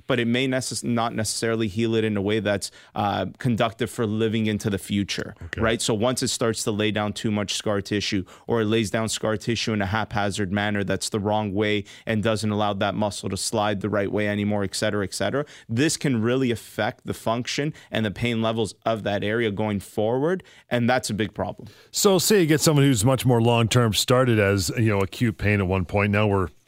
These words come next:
Speaker 2: three, five, ten years in. Now it's chronic pain. Now it's, you know, "This thing's consumed my life for a decade.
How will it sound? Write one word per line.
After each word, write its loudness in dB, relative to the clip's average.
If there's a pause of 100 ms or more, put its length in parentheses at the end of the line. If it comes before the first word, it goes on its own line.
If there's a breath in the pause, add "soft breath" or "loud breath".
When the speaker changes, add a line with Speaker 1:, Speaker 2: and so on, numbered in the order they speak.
(840)
Speaker 2:
three, -2
five, -4
ten 2
years 2
in. 2
Now 0
it's -6
chronic -2
pain. -4
Now -2
it's, -6
you -2
know, -2
"This -4
thing's 0
consumed -2
my -4
life -2
for -6
a -4
decade. -4